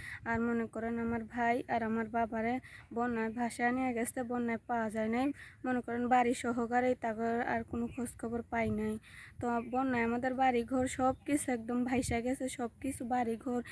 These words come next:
একদম নিঃস্ব হয়ে এখন আমরা রাস্তায় দাঁড়াইছি।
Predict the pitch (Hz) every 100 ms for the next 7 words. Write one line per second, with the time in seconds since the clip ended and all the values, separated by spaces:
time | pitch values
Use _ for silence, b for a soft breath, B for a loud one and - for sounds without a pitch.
0 | B B 233 220 247 262 240 - 254 269
1 | 262 240 240 240 247 247 226 226 - 233
2 | 226 226 220 233 -